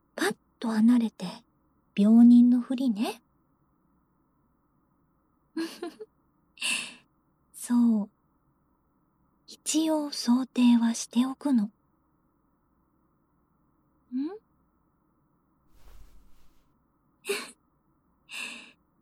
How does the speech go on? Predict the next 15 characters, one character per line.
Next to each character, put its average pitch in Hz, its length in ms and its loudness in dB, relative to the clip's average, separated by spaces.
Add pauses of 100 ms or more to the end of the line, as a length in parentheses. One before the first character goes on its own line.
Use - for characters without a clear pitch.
(880)
確 - 420 -10
か 415 140 -2
に 233 260 -4
カ - 180 -14
ッ - 40 -20 (140)
プ 381 140 -4
ル 247 120 -10
だ - 160 -18
ね。 233 240 -6 (4000)
交 233 240 0
際 233 300 0
隠 - 420 -8
し - 140 -8
て 175 220 -6
る、 180 420 -6